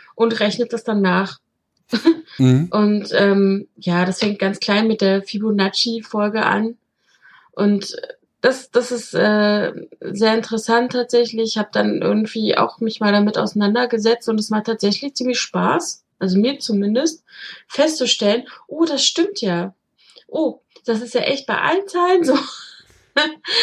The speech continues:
Speaker 1: Äh, wenn man das dann mal irgendwie, äh, nachvollzieht. Total interessant.
Speaker 2: Also ich merke das halt besonders, wenn ich mir irgendwelche Zahlen merken muss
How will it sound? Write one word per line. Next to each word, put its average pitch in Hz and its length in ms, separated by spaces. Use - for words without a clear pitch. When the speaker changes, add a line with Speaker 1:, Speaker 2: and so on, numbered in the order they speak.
Speaker 1:
Äh, 220 320
wenn 220 140
man 220 120
das 226 160
dann 220 200
mal 208 180
irgendwie, 208 720
äh, 196 640
nachvollzieht. 196 880
Total 220 300
interessant. 240 520
Speaker 2:
Also 123 160
ich 117 180
merke 110 260
das 120 120
halt 117 140
besonders, 110 420
wenn 110 120
ich 113 120
mir 110 100
irgendwelche 107 440
Zahlen 110 540
merken 107 540
muss 85 320